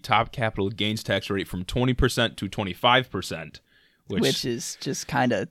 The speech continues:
Speaker 1: What?
Speaker 2: stupid. It's the, it's the closest thing that we are gonna get to a wealth tax.
Speaker 1: Yeah.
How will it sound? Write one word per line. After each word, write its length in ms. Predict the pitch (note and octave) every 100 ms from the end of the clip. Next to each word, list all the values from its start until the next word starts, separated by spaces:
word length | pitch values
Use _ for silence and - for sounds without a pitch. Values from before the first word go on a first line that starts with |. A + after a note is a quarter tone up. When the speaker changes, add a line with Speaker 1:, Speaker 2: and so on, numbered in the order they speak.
| _ -
Speaker 1:
What? 200 | G#2+ G#2+
Speaker 2:
stupid. 360 | - D3+ B2 A#2+
It's 220 | D#3+ D3+
the, 260 | - - D#3+
it's 160 | D#3 -
the 140 | D3
closest 440 | - D3 E3+ F#3+ -
thing 460 | B2+ C3+ D3 D3+
that 160 | - A2
we 100 | C3+
are 80 | C3
gonna 180 | B2+ A#2+
get 200 | B2 -
to 260 | - C3 C#3
a 140 | A#2
wealth 320 | A2 G2+ C3
tax. 420 | - D#3 F#3+ - -
Speaker 1:
Yeah. 200 | F#2+